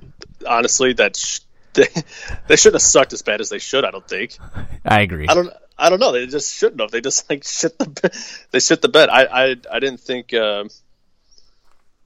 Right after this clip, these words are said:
Speaker 1: I didn't think, uh, shit, did Washington win the conference again this year?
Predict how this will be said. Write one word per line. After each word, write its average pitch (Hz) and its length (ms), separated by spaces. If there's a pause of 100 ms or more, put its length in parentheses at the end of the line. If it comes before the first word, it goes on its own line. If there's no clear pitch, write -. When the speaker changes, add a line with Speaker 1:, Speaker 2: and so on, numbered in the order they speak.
(560)
Speaker 1:
I 113 60
didn't 113 200
think, 110 280
uh, 95 720 (360)
shit, - 220
did 113 100
Washington 139 380
win 131 100
the 131 60
conference 127 400
again 131 180
this 135 160
year? 139 160